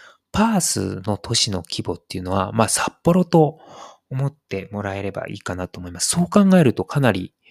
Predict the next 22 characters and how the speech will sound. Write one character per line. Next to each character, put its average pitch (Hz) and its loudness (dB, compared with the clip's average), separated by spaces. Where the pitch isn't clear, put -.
パ 147 -2
ー 139 2
ス - -4
っ - -20
て - -8
い 98 -6
う - -8
の 92 -8
も 90 -16
大 110 -2
都 117 -4
市 - -4
で、 101 -6
ま 101 0
あ、 92 -8
な 127 -4
ん 101 -6
か - -8
そ - 0
う 101 2
い 98 0
う 95 -6